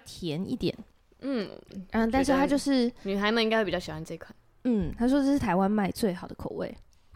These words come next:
Speaker 2: 哇，真的耶，很好喝。
Speaker 1: 它还是有一点维持那个酸味跟那个辛香料的味道。
Speaker 2: 嗯。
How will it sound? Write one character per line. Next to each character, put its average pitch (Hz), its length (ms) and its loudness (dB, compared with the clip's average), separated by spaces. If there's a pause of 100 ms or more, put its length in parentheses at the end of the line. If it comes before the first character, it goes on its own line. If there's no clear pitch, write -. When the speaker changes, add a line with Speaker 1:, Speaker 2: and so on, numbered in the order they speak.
(380)
Speaker 2:
哇， 247 180 2 (100)
真 196 160 -4
的 196 140 0
耶， 202 120 -8 (140)
很 202 160 -4
好 202 120 2
喝。 180 60 0
Speaker 1:
它 440 100 4
还 392 140 4
是 330 140 2
有 254 120 2
一 247 100 0
点 226 240 0 (100)
维 220 180 2
持 208 240 -6
那 233 120 0
个 196 100 0
酸 208 320 -2
味 214 160 2
跟 190 260 -2 (160)
那 220 160 -2
个 196 120 0
辛 240 340 0
香 233 360 -2
料 214 180 2
的 180 120 2
味 175 320 -2
道。 160 180 -10 (340)
Speaker 2:
嗯。 202 140 -6